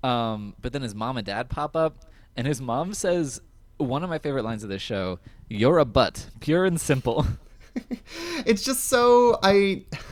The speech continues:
Speaker 2: I get why you have to s-, not say ass around when you're talking to a child, but the fact that she just is insulting her child in such a juvenile <laughs> way is perfect.
Speaker 1: It's really <laughs> hilarious. Um,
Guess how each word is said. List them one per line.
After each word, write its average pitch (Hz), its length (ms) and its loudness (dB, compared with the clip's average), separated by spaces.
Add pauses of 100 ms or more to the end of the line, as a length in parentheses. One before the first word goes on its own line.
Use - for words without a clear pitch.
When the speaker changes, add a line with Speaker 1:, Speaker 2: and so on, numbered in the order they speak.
(600)
Speaker 2:
I 208 80 6
get 254 240 6
why 240 140 6
you 190 180 6
have 175 120 4
to 151 60 -4
s-, - 200 -4
not 123 240 4
say 139 280 4
ass 123 540 2
around 131 340 2
when 139 140 2
you're 123 80 0
talking 143 360 0
to - 120 0
a 120 40 2
child, 135 640 2 (600)
but 135 420 4 (720)
the 180 80 2
fact 196 300 4
that 202 100 6
she 202 140 2
just 180 180 0
is 156 120 -2
insulting 131 760 4
her 131 120 0
child 113 360 2
in 117 80 0
such 123 180 -4
a 127 60 4
juvenile 131 760 2
<laughs> 117 40 -2
way 117 160 2
is 110 220 2
perfect. - 560 -2 (340)
Speaker 1:
It's 190 240 4
really 269 360 0
<laughs> - 0 -
hilarious. - 1080 2 (760)
Um, 165 400 0